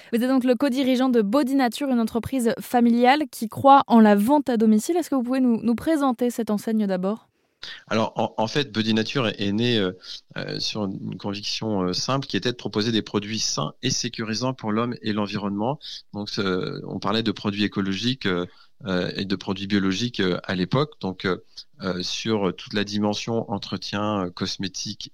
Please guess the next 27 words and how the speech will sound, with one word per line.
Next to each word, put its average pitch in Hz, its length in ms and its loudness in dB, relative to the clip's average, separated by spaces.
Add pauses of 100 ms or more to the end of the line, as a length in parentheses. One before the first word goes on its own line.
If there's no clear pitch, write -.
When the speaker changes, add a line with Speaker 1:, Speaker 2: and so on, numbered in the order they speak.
Speaker 2:
et 107 100 0
bien-être. 98 560 -2 (340)
Et 101 140 -2
cette, - 480 -4
euh, 98 140 0
conviction 131 840 -2
du 110 240 -10
départ, 113 580 0
hein, 107 60 0
chevillée 107 400 -4
au 107 100 0
corps 117 220 -2
de, 98 220 0
de 95 160 -6
son 101 260 -6
président 107 520 -2
fondateur, 113 640 -2
donc 104 240 -4
de, 95 200 -4
de, 92 460 -6
de, 92 420 -14
de 98 80 -12
papa, - 320 -2
de 147 100 0
mon 104 140 0
père - 380 -4
finalement, 113 380 -12